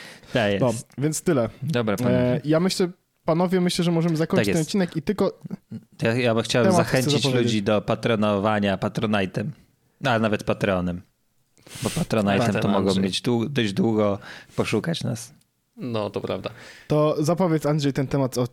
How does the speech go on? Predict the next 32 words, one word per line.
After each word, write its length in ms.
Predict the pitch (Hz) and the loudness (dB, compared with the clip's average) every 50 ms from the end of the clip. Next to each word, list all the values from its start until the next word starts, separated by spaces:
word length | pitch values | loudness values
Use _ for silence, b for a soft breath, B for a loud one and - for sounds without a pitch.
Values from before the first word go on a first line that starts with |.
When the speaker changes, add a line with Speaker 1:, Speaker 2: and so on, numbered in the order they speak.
| 135 127 | -6 -6
Speaker 2:
którym 260 | - - 135 135 131 | -4 -2 0 0 0
będziemy 240 | 123 117 127 123 123 | 0 0 0 0 0
rozmawiać. 320 | 117 113 120 113 117 110 104 | 0 0 0 0 0 0 0
Speaker 1:
Tak, 40 | 95 | 0
będziemy 380 | 92 107 101 104 120 120 120 107 | 0 0 0 0 0 0 0 0
w 160 | - - - _ _ _ _ _ - | -2 -6 -14 _ _ _ _ _ -4
patreonowym 800 | 123 113 113 - 127 123 117 113 113 120 120 117 110 117 113 117 | -4 -2 -2 0 0 2 2 2 2 2 0 2 0 0 0 0
odcinku 640 | 117 113 117 - - 120 110 110 - 120 110 107 | -2 -2 -4 -4 -2 -2 -2 0 0 2 2 2
dostępnym 540 | 104 101 110 104 - 127 120 110 107 107 104 | 2 0 -2 -2 0 -2 0 0 0 -2 -2
tylko 300 | - - 117 113 117 117 | 0 -2 -2 0 0 0
dla 280 | 107 107 107 107 107 110 120 113 110 - | 0 2 2 2 0 0 -2 -4 -6 -6
płacących 580 | - 120 110 - - 117 110 104 - 117 98 104 | -4 -4 -4 0 0 -2 -2 0 -2 -4 -2 -2
na 100 | 110 104 | -4 -2
Patreon 640 | - 117 107 - - 117 110 107 107 104 101 104 107 110 - - | -2 -2 -2 0 0 2 2 4 4 2 2 0 -2 -2 -4 -2
Jest 420 | 123 113 110 107 104 - - - | 0 0 0 0 0 -4 -4 -2
Łos 200 | 117 104 - - | -2 -2 -2 -2
Pol-, 340 | - 123 107 - - - - - | -2 -2 -2 -2 -4 -10 -8 -4
Polska 520 | - 117 110 110 104 - - - 131 107 | 0 0 2 2 0 -2 -4 -4 -4 -4
Podcast. 640 | - - 117 104 - - - 107 101 95 - - - B B B B B B B B B - - 113 107 98 98 98 98 | -2 0 -2 -2 -2 -2 -2 -2 -2 -2 -6 -14 -18 B B B B B B B B B -6 -2 0 2 2 2 2 2
Y, 40 | 95 | 2
będziemy 460 | 98 107 98 104 113 107 107 104 104 | 0 -2 0 0 0 2 2 2 2
rozmawiać 580 | 107 101 92 110 110 101 104 107 95 - - 123 | 2 0 0 0 0 2 2 0 0 0 -2 0
o 320 | 117 107 98 101 98 92 B B B B B - | 0 2 2 2 0 -2 B B B B B -4
wątku 440 | 110 117 117 113 110 - - - 110 | -2 0 0 0 -2 -4 -4 -2 -2
z 60 | 101 | 0
naszego 340 | 101 98 - 123 110 104 101 | 0 0 0 0 0 0 0
forum, 480 | - - 147 131 117 107 104 101 98 | 0 0 2 2 4 2 2 0 0
czyli 400 | - - 120 110 104 104 104 98 95 B B B B B | 0 0 0 0 2 2 2 0 -2 B B B B B
fajnym 360 | - 120 110 104 104 98 95 | 0 0 2 2 0 0 2
wątku, 520 | 98 95 92 90 - - 151 170 160 - B B B B | 0 0 -2 -2 -4 -4 -2 -2 -2 -4 B B B B
fajnym 340 | - - 117 117 113 113 101 | -2 0 0 2 2 0 0
forum, 440 | - - 117 104 95 95 90 90 | 0 0 0 2 2 0 0 -2